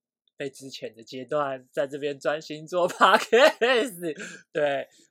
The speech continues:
我也不知道这时候是不是应该下那种要拍手的音效或什么，就那种感觉实在太复杂了。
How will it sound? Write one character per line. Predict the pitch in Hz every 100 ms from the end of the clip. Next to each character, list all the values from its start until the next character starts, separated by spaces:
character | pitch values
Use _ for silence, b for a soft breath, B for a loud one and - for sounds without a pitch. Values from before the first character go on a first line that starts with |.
| _
我 | 151 _
也 | 170
不 | 190
知 | 175
道 | 202 185
这 | 196
时 | 175
候 | 160
是 | 175
不 |
是 | 180
应 | 170
该 | 170 185
下 | -
那 | 523 190
种 | 175
要 | 180
拍 | 190 220 196
手 | 170 135
的 | 135
音 | 151 165
效 | 156
或 | 160 165
什 | 139
么， | 127
就 | 160
那 | 170
种 | 175 151
感 | 139 120
觉 | 117
实 | 113
在 | 127
太 | 135 165
复 | - 147
杂 | 147 -
了。 | - 139 135